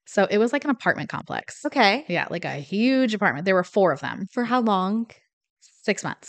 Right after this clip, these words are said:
Speaker 2: Six months.
Speaker 1: Yeah.
Speaker 2: So this is a commitment. You're like, "I need to find the best people 'cause
Speaker 1: Yeah. For sure.
Speaker 2: this can go really well or
Speaker 1: Yeah.
Speaker 2: really, really
Speaker 1: Yeah.
Speaker 2: wrong."
Speaker 1: And so there are, like, four housing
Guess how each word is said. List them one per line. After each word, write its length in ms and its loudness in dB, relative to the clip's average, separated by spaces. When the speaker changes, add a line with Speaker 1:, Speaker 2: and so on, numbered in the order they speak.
Speaker 2:
Six 240 -8
months. 420 -4
Speaker 1:
Yeah. 100 0
Speaker 2:
So 40 2
this 160 -4
is 100 -10
a 40 -8
commitment. 460 -2
You're 160 0
like, 320 -2
"I 60 -2
need 160 2
to 80 -2
find 440 -2
the 60 -4
best 240 -4
people 280 -6
'cause 100 0
Speaker 1:
Yeah. 120 4
For 160 8
sure. 420 2
Speaker 2:
this 140 -4
can 160 0
go 200 6
really 320 4
well 320 6
or 100 8
Speaker 1:
Yeah. 160 6
Speaker 2:
really, 340 4
really 300 0
Speaker 1:
Yeah. 260 0
Speaker 2:
wrong." 80 -6
Speaker 1:
And 120 -2
so 140 -2
there 140 0
are, 60 0
like, 160 -2
four 260 -2
housing 420 -4